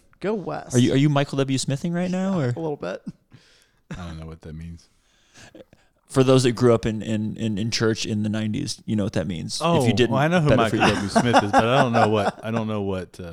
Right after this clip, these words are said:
Speaker 3: I don't, I don't, I don't understand the reference.
Speaker 2: Um, yeah, I mean,
Speaker 3: People out here, go-, people
Speaker 2: he
Speaker 3: out there are gonna be thinking that I've never attended church. <laughs>
Speaker 2: It's fine.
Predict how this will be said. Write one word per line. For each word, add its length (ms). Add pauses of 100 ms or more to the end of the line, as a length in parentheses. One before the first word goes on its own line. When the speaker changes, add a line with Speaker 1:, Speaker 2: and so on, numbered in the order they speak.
Speaker 3:
I 40
don't, 160
I 100
don't, 320
I 60
don't 180
understand 500
the 60
reference. 560 (520)
Speaker 2:
Um, 480 (360)
yeah, 160
I 80
mean, 160
Speaker 3:
People 160
out 140
here, 160
go-, 100
people 300
Speaker 2:
he 40
Speaker 3:
out 120
there 100
are 20
gonna 180
be 120
thinking 300
that 100
I've 120
never 260
attended 340
church. 420 (320)
<laughs> 80 (720)
Speaker 2:
It's 140
fine. 300